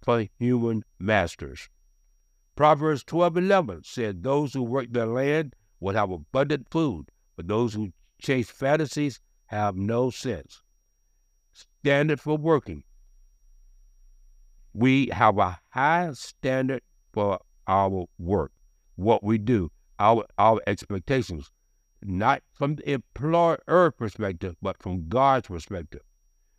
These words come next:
We're not trying to please the employer. We're trying to please God. And if we are pleasing God, then that's all that matters. Yeah.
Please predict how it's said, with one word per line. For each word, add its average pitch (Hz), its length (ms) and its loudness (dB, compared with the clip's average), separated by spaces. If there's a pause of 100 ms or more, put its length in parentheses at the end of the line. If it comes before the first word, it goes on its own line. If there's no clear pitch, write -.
(100)
We're 101 180 -2
not 123 360 0
trying 147 380 0
to 160 80 0
please 151 500 -2
the 143 120 -4
employer. 143 760 0 (320)
We're 104 220 0
trying 123 420 -2
to 123 140 -4
please 120 440 -4
God. 104 520 -2 (640)
And 127 220 -2
if 113 80 -2
we 131 180 0
are 123 180 0
pleasing 160 540 0
God, 139 460 0 (1900)
then 95 200 0
that's 117 200 2
all 98 540 0
that 95 160 -4
matters. 101 320 -4 (960)
Yeah. 80 100 -12